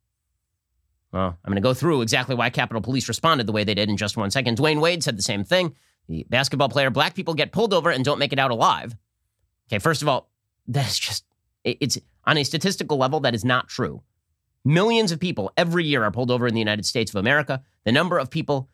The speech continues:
who are shot unarmed by the police is in the low double digits to single digits, black Americans. We, but says D-, Dwayne Wade, "We can't sleep in our own beds without being killed."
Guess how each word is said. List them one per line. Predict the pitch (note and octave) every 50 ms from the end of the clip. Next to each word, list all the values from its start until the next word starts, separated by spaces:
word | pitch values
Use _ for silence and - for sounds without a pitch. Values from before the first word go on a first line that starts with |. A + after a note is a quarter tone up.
| _ _ -
who | A2+
are | G#2+ G2+
shot | - - - D#3 D#3+ D#3 - _ _ _ -
unarmed | - D3 F3 - - C#3+ C3+ C3 C3 C3 A#2+ - -
by | E2+ G#2 A#2 D3
the | D3
police | C3 C#3+ C#3 B2 A#2+ A#2 A2 - - _ _ _ _ _ _ _ -
is | C#3 C3+ A#2+
in | - D3 C#3+ C3+
the | B2+ A#2 A2+ A2 - -
low | - A2 B2 C3+ E3 F3
double | E3+ E3 D3 C3+ C#3+
digits | C3 C#3 C3 G#2 A#2 G#2+ - -
to | - B2+
single | - C#3+ C#3+ B2+ B2
digits, | A2 G#2+ D#2+ - D#2 - - - _ _ _ _ _
black | G2+ A#2+ B2+ C3 -
Americans. | A#2+ A2 F#2 F2+ F2 F2 - - _ _ _ _ _ _ _ _ _
We, | - B2+ C3 A#2+
but | C3+ C3 C3+ A2
says | - D#3 C#3 A2
D-, | - D3 D3+
Dwayne | - B2+ A#2+ C#3+ B2+ B2
Wade, | D#3 F3 D3+
"We | C#3+
can't | - - F#3+ D#3+ -
sleep | - - B3+ C#4+ -
in | A#3+ A3 A3
our | A3 A3
own | A3+ A3+
beds | A3 B3 B3 D3+
without | C3 B2+ B2+ A#2+ F#2+
being | B2+ A#2 G#2+ G#2+
killed." | - G#2+ - - -